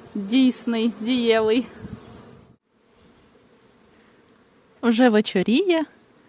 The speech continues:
а бджілки ще працюють наші, алича вся гудить.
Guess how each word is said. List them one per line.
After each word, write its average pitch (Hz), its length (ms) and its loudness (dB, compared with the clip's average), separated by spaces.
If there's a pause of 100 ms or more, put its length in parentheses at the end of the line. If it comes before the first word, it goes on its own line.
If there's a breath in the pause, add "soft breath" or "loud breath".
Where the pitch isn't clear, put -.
(580 soft breath)
а 196 160 0
бджілки 214 600 2
ще - 220 -4
працюють 294 760 2
наші, 311 760 2 (840 soft breath)
алича 240 680 2
вся - 300 -2
гудить. 220 1080 -2